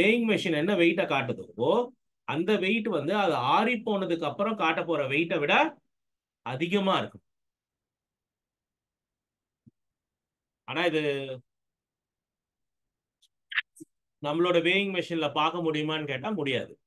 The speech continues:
So அவர் என்ன சொல்ல வர்றாருன்னா, first அது சூடா இருக்கும்போது அதுல எனர்ஜி இருக்கு. என்ன energy? Thermal energy இருக்கு. So அது ஆறி போனதுக்கு அப்புறம் அதோட thermal energy கம்ப்ளீட்டா போயிடுது. So first அது கிட்ட thermal energy இருக்கும் பொழுது அந்த thermal எனர்ஜியே ஒரு mass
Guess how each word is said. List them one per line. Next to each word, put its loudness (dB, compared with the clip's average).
So -4
அவர் 0
என்ன -2
சொல்ல 0
வர்றாருன்னா, -2
first -6
அது -4
சூடா -2
இருக்கும்போது -2
அதுல -4
எனர்ஜி -2
இருக்கு. -12
என்ன -2
energy? -4
Thermal 2
energy -2
இருக்கு. -16
So 0
அது -2
ஆறி -2
போனதுக்கு 0
அப்புறம் -2
அதோட -4
thermal 0
energy -6
கம்ப்ளீட்டா -4
போயிடுது. -8
So -6
first -4
அது 0
கிட்ட -4
thermal 0
energy -4
இருக்கும் -2
பொழுது -4
அந்த -4
thermal 0
எனர்ஜியே -2
ஒரு 6
mass 4